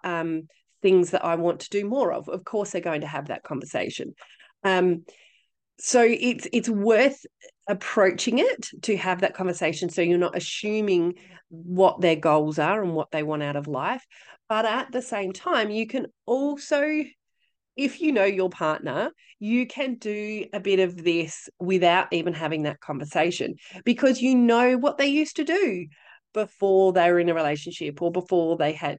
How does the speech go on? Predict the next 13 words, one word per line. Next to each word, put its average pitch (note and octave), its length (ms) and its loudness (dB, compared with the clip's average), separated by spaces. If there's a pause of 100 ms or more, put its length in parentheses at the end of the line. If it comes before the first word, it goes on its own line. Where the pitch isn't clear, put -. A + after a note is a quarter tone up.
(120)
before D#3 280 -6
they D#3 80 -2
had D3 180 -8
kids, - 280 -6 (500)
what C4 180 4
they C#4 140 2
choose C4+ 220 2
to B3+ 120 -4
do A#3+ 640 2
with F#3+ 220 0
their F3+ 160 4
time E3+ 720 0 (600)
when F3+ 420 2